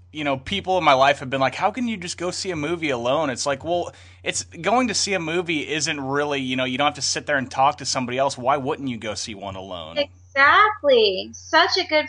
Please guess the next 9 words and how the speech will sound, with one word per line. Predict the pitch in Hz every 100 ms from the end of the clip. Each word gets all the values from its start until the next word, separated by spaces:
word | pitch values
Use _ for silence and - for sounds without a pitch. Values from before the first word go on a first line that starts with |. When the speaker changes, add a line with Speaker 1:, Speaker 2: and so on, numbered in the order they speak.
| -
Speaker 2:
point. | 302 311 214 196 -
And | 262 240 233 - - -
it's | - 294
kinda | - 330 440
like | 381 302 285 - -
being | 302 320 311
at | 262 -
home, | 311 285 262 247 254 - - - -
except | 240 - - 240 220 220 -